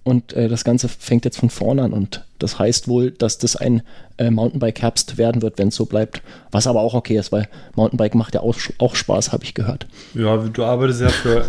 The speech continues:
Speaker 2: <laughs> M T B News und nicht für Crossrad News.
Speaker 1: Ja, ja. Naja, unter anderem, ne?
Speaker 2: Ja.
Speaker 1: Ähm, aber es, äh, so hatte ich, äh, vorher auch noch nicht gehabt. Also dass einfach, ähm, nichts anderes ging.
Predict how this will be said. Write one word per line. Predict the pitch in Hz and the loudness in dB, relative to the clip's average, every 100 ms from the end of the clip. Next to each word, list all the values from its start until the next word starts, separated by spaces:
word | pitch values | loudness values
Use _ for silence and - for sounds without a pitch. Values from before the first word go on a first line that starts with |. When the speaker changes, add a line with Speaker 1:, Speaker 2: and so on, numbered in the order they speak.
| - | 0
Speaker 2:
<laughs> | - | -2
M | 143 139 | 0 0
T | 147 | 2
B | 117 113 | 2 2
News | 113 110 117 | 2 0 0
und | |
nicht | 113 - | -2 0
für | 117 | -2
Crossrad | - 117 113 107 98 | 2 0 0 -2 -2
News. | 104 101 117 | 0 2 2
Speaker 1:
Ja, | |
ja. | 113 107 113 - 147 | 2 0 -4 -8 -2
Naja, | 120 120 117 117 - | 2 2 2 -2 -2
unter | 131 113 | 0 2
anderem, | 110 120 113 110 | 2 0 2 2
ne? | 123 147 - - - - - | 2 -2 -6 -14 -14 -14 -2
Speaker 2:
Ja. | 110 101 131 127 | 0 2 2 2
Speaker 1:
Ähm, | 127 123 120 - - - | 2 2 0 -6 -20 -6
aber | 127 139 139 | 0 2 2
es, | 139 139 - | -2 -4 -4
äh, | 151 139 | 0 0
so | 139 147 147 139 - | 2 2 2 0 -2
hatte | 139 151 | -2 0
ich, | 151 - - | 0 -2 -2
äh, | - | -2
vorher | - 156 156 | -2 0 0
auch | 135 139 | 0 2
noch | 135 | 2
nicht | 113 | 0
gehabt. | - 113 104 - | -2 -6 -6 -6
Also | 110 107 | -6 -2
dass | 120 - - | 0 0 -2
einfach, | - 123 123 120 - - - - | 0 0 0 -2 -6 -12 -16 -6
ähm, | 113 117 117 - - | -2 0 0 -2 -6
nichts | 165 147 - | 0 0 2
anderes | 131 131 135 | 0 2 2
ging. | 135 117 | 2 2